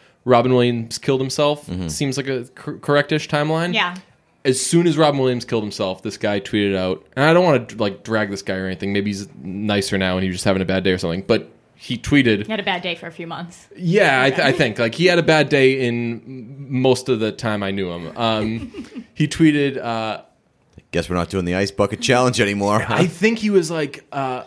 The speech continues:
Speaker 1: "So is it time to dump water on our heads for depression now?"
Speaker 2: Oh, <laughs> Jesus Christ.
Speaker 1: And I, I think I responded to his tweet. I was like, "You are a fucking asshole, dude." Like,
Speaker 2: That
Speaker 1: I don't know
Speaker 2: is
Speaker 1: why I said asshole that way.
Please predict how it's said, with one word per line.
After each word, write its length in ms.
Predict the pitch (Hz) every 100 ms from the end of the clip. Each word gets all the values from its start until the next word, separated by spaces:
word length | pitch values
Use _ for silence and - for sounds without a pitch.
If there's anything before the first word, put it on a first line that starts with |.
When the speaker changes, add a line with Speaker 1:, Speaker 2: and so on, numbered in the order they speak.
| _ _ _ -
Speaker 1:
"So 260 | - 160 160
is 100 | 143
it 80 | -
time 200 | 156 165
to 40 |
dump 360 | 139 135 139 127
water 360 | 117 123 127
on 140 | 131 135
our 140 | 135
heads 220 | 135 135
for 140 | - 127
depression 540 | 123 - 117 - 135
now?" 340 | 139 147 170 -
Speaker 2:
Oh, 640 | - - - - - - -
<laughs> 40 | -
Jesus 760 | - 233 220 - - 139 135
Christ. 920 | - - 208 226 233 156 117 107 90 135
Speaker 1:
And 160 | 151 147
I, 580 | 156 170 160 151 139 139
I 60 | 131
think 160 | 202
I 40 | 233
responded 640 | 131 - 143 151 143 - -
to 240 | - 123 113
his 160 | 110
tweet. 260 | - 135 127
I 60 | 110
was 120 | 110
like, 260 | 107 98 - -
"You 380 | 80 104 170 240
are 160 | 131
a 80 | 104
fucking 720 | - _ - 147 139 117 - -
asshole, 760 | 131 202 214 - 107 95 87 95
dude." 400 | 101 92 90 104 _ _ -
Like, 80 | 113
Speaker 2:
That 280 | 92 87 -
Speaker 1:
I 40 |
don't 80 | 139
know 60 | 151
Speaker 2:
is 40 |
Speaker 1:
why 100 | 127
I 40 | 123
said 220 | 123 110
asshole 360 | 107 110 101 90
that 180 | 80 62
way. 260 | 73 62